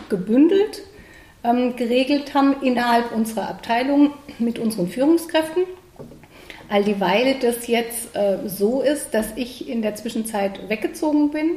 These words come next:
also weiter weggezogen bin, die Kollegin auch und jetzt, äh, im Prinzip wir gucken, wie das auch über eine weitere Distanz funktionieren kann in der Zusammenarbeit. Ähm, ich bin jetzt seit Oktober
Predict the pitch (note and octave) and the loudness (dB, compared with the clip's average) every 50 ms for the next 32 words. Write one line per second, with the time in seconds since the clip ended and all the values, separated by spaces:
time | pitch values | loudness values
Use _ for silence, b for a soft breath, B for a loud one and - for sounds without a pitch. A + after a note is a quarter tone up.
0 | - B B B B B B B B B - G3 G3 G3 F#3 F#3 E3+ F#3+ G#3+ - | -4 B B B B B B B B B -12 -10 -10 -8 -6 -4 -4 -4 -2 -2
1 | C#4+ C4+ C4+ C4 C4 C4 B3+ - - A#3 A#3 A#3 A#3 A#3 A#3 A#3+ B3 A#3+ - - | -2 0 -2 -2 -2 -4 -8 -6 -6 -6 -4 -4 -4 -2 -4 -4 -6 -8 -12 -12
2 | - G#3+ - - - G3+ G3+ G3 G#3+ G#3 G3 G3+ F#3+ F#3+ - - F3 G#3 B3+ D#4+ | -10 -10 -8 -6 -4 -2 0 0 0 0 0 -2 -4 -6 -4 -2 0 2 4 2
3 | F4+ - - - A3+ A3 A3 A3 - G#3 - - - - - G#3+ - - G#3 G3+ | 2 0 -4 -4 -2 -2 0 0 0 -2 -2 -4 -8 -10 -10 -8 -6 -6 -4 -4
4 | - - A3 A3 A3 G3+ G3+ G#3+ G3+ - - - A#3 A#3 A#3 - G3+ G#3 G#3+ G#3 | -4 -2 -4 -2 -2 -2 -2 -2 -2 -4 -4 -6 -6 -6 -6 -6 -4 -2 0 2
5 | G#3 G#3 G#3 - - - - B3 - C4+ C4 B3+ A#3 A#3+ A#3 - A3 A3 - - | 2 2 0 -2 -8 -12 -12 -6 -2 -2 0 0 0 -2 -2 -2 -4 -4 -2 -2
6 | - G#3 - G#3+ G3+ G3+ A3 G#3+ G3+ G#3 G#3 - F#3 G3 - - G#3 A3 G3+ G3 | -2 -2 -2 -4 -2 0 0 0 0 0 0 0 0 0 0 -2 -4 -4 -4 -4
7 | G3 F#3+ - - - G#3+ A#3+ B3 B3+ - - - G3 F#3+ F#3+ - - F3+ F3 F3 | -6 -8 -8 -4 -2 -2 -2 -2 -4 -4 -4 -2 -2 -2 -2 -2 0 2 2 4
8 | F3 F3 F3 F3 F3+ F3+ - - F#3 F#3 G#3 B3+ E4 - - B B B B B | 4 2 2 0 0 -2 -4 -4 -4 -2 -2 -4 -4 -6 -8 B B B B B
9 | B B B B B B B B B B - - A3 A3 A3 A3 A3 A3 - A3+ | B B B B B B B B B B -4 0 2 4 4 2 0 -2 -6 -4
10 | G#3+ A#3+ G#3+ G#3+ A3 A3+ A3 G#3+ G#3 G#3+ G#3+ A3+ A3 A3+ A3+ A3+ A3+ A3+ - - | -2 0 2 2 2 0 0 0 -2 -2 0 2 2 2 2 2 0 -2 -4 -4
11 | G3 G3 G3 G3 G3 G3 G3 F#3 - - - G#3 - - A3+ A3 G#3+ G#3 G#3+ - | -2 -2 -2 -2 -2 -4 -4 -6 -8 -8 -10 -10 -8 -4 -2 -2 -2 -2 -2 -4
12 | G#3 G3 G3+ G3+ G#3 G3+ - - - A3+ A#3+ A#3+ - D4 D4 D4+ D4+ C#4+ - | -2 -2 -2 -2 -4 -10 -10 -10 -8 -6 -6 -2 0 2 2 2 0 -2 -6